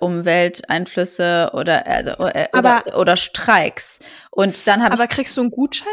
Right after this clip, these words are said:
Speaker 2: Weil manchmal, ich hatte das auch schon bei anderen
Speaker 1: Ich habe jetzt schon echt
Speaker 2: Fluggesellschaften.
Speaker 1: oft geschrieben, ich habe, ich,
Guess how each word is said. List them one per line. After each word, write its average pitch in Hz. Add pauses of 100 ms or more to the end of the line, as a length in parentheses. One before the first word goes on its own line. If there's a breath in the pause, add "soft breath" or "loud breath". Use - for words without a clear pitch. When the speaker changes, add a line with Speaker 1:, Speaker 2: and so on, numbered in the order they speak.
Speaker 2:
Weil 285
manchmal, 247
ich -
hatte 233
das 233
auch 247
schon 285
bei 220
anderen 254
Speaker 1:
Ich 277
habe 214
jetzt 208
schon 240
echt 240
Speaker 2:
Fluggesellschaften. -
Speaker 1:
oft -
geschrieben, 247
ich -
habe, 196
ich, -